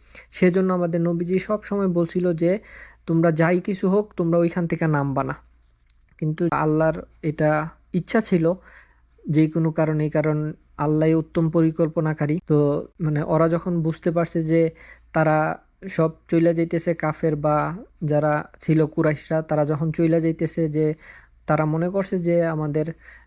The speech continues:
ইসলামের বিজয় হইয়া গেছে, তো তখন সব নাইমা গেছে। তো অনেকেই বাধা দেওয়ার চেষ্টা করছে, কিন্তু পারে নাই, সবাই খুশিতে নাইমা গেছে।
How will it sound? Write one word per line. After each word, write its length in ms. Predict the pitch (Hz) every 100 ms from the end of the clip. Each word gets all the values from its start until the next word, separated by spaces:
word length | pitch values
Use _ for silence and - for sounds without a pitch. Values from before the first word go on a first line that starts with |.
| - 262 -
ইসলামের 440 | 170 - 160 165 156
বিজয় 300 | 165 165 170
হইয়া 220 | 165 160
গেছে, 320 | 156 156 170 185 _ _ _ _ _
তো 120 | 151
তখন 500 | 147 165 180 170 165 -
সব 260 | - 185 180
নাইমা 280 | 170 170 160
গেছে। 260 | 151 139 151 147
তো 80 | 160
অনেকেই 340 | 165 175 170 180
বাধা 280 | 160 160
দেওয়ার 220 | 165 180 170
চেষ্টা 360 | 185 - 196
করছে, 240 | 185 - 180
কিন্তু 220 | 170 170
পারে 280 | 165 165 180
নাই, 200 | 175 196
সবাই 360 | - 160 170 170
খুশিতে 420 | - 156 180 170
নাইমা 280 | 160 160 180
গেছে। 260 | 180 170